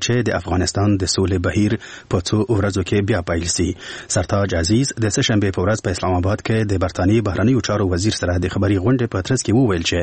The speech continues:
طالبان باید په دې پوه شي چې شرطونه د خبرو په ترڅ کې منل کېدای شي، نه له هغو مخکې. سرتاج عزیز دا هم وویل چې د افغانستان حکومت او طالبان د دغه هیواد د سولې د بهیر اصلي اړخونه دي او پاکستان، امریکا او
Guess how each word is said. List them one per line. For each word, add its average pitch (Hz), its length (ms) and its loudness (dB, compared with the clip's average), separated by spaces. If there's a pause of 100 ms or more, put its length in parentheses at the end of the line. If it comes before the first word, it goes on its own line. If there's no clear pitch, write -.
(480)
طالبان 104 420 2
باید 104 220 -2
په - 80 0
دې 104 140 4
پوه 165 160 2
شي 147 80 2
چې 139 320 0
شرطونه 104 420 0 (100)
د - 20 0 (100)
خبرو 95 300 2
په 90 200 -2
ترڅ 107 240 0
کې 110 100 2 (180)
منل 92 220 2
کېدای 101 380 2
شي، 143 160 4 (300)
نه 151 300 2
له 101 60 0
هغو 98 260 0
مخکې. 87 380 -2 (1300)
سرتاج 156 360 2
عزیز 123 260 2
دا 120 160 0
هم 139 100 4
وویل 98 240 2
چې 135 240 0
د 101 140 0
افغانستان 101 480 0
حکومت 107 460 0
او 131 200 0
طالبان 98 420 2 (180)
د 92 120 0
دغه 98 180 -2
هیواد 101 380 0
د 95 140 -2
سولې 101 320 2
د 90 100 -2
بهیر 110 260 2 (120)
اصلي 113 240 2 (160)
اړخونه 107 360 0
دي 90 80 -4 (120)
او 92 40 0 (140)
پاکستان، 104 480 0 (480)
امریکا 92 320 0 (160)
او 101 40 0